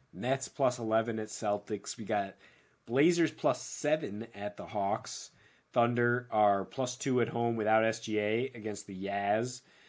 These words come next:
The Suns minus six at Bulls. That's the other game we break down. Total's only two twenty-two. Knicks have gone from plus one to minus two at the Heat. Pelicans will be at the Warriors, waiting on the line there. Clippers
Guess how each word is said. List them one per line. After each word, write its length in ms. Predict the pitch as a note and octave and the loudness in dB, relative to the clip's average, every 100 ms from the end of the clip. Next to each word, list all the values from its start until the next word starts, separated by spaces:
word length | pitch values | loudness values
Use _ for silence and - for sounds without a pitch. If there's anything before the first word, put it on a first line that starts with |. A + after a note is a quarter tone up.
| _ _ _ | _ _ _
The 100 | G#2+ | -6
Suns 560 | - D#3+ F#3+ G#3 G3 D#3 | 0 4 4 4 -2 -2
minus 340 | C3+ C#3 C3+ | -2 0 -2
six 420 | - F3+ F3+ - F#2+ | -4 -4 -4 -6 -2
at 220 | A#2 G#2+ | -2 0
Bulls. 340 | A#2+ B2+ C3+ | 0 2 0
That's 160 | B2 A2 | 0 -4
the 120 | A#2 | -4
other 120 | A2 | -4
game 240 | G#2+ A2+ A2 | -2 -2 -2
we 120 | A2 | -2
break 300 | G#2 G#2+ G#2 | 0 -2 0
down. 400 | A2 A2+ A#2 A#2+ | 0 0 0 -2
Total's 380 | A#2+ A#2+ B2 A2+ | -2 -2 -2 -4
only 220 | A2+ G#2+ | -4 -6
two 180 | - D3+ | -8 -12
twenty-two. 880 | - - D#3+ C#3 - D3 B2+ C3 D#3+ - - _ - | -10 -6 -4 -4 -6 -2 0 -2 -4 -14 -20 _ -6
Knicks 360 | G#2+ E3 - | 0 2 2
have 140 | D3 B2 | -2 0
gone 240 | B2 A#2+ | 0 0
from 140 | A#2 G2 | -2 -4
plus 320 | - C3 - | 0 0 0
one 280 | A2+ A#2+ A#2+ | -2 0 -2
to 100 | - | -4
minus 460 | G#2+ A2+ E3+ C#3+ - | -4 -2 -2 -2 -4
two 560 | - - F3 A2 G#2+ B2 | -6 -2 -2 -2 -4 -2
at 240 | G#2 G#2+ | -2 -2
the 80 | F#2+ | -6
Heat. 400 | F2+ G#2 G#2+ A#2+ _ _ _ _ _ | -14 -10 -10 -12 _ _ _ _ _
Pelicans 540 | C3+ B2+ B2 C3+ A#2+ | 2 2 2 0 0
will 100 | G#2+ | -2
be 160 | G2+ B2 | 0 2
at 120 | A#2 | 2
the 60 | G#2+ | 0
Warriors, 600 | G2 B2 C#3 C3+ C3 A2+ | 0 4 6 8 6 4
waiting 260 | A#2 A2+ | 2 2
on 80 | G#2 | 0
the 60 | G2 | -2
line 340 | G2+ G#2 F#2+ | 0 0 0
there. 320 | A#2+ C3+ C3 | 2 6 6
Clippers 680 | B2+ D#3 D3+ C#3 C3 B2+ | 4 -2 -2 -2 -2 -4